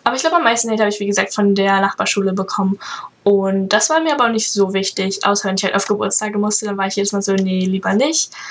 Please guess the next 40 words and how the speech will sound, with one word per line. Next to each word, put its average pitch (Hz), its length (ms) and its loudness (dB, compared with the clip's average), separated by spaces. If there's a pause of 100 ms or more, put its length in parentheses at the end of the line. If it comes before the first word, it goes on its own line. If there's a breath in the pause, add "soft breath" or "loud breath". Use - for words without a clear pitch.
(320 loud breath)
Mittlerweile 269 420 2
bin 233 120 2
ich 240 80 -2
mit 233 140 0
sehr 208 180 4
vielen 214 160 -2
Leuten 208 240 0
davon 202 260 0
befreundet 196 920 0
und 190 400 2
ich 202 160 -6
bin 196 260 2
sehr 202 160 -2
glücklich 240 360 -6
darüber. 269 380 4
Manche 220 300 0
Mädchen 233 240 0
können 214 160 2
mich 202 140 0
immer 190 140 0
noch 185 100 0
nicht 190 140 -4
leiden. 190 340 0 (720 loud breath)
Andere 311 260 2
Mädchen 349 240 -2
haben 311 80 4
mir 294 100 4
aber 269 120 4
auch 262 40 2
schon 262 160 -2
geschrieben, 240 320 -2
so, 220 80 2
„Ja, 220 120 4
ich 214 100 -2
dachte, 208 280 0
du 202 120 4
wärst 202 220 0
ganz 208 220 2
anders“, 196 440 0
so. 196 320 0